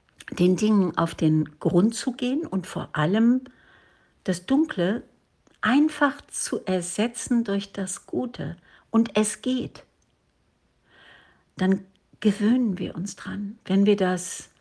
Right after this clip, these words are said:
jeden Tag weiter trainieren und nicht zurückfallen und nicht sagen,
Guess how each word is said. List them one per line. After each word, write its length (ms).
jeden 580
Tag 480
weiter 440
trainieren 760
und 420
nicht 640
zurückfallen 800
und 180
nicht 280
sagen, 340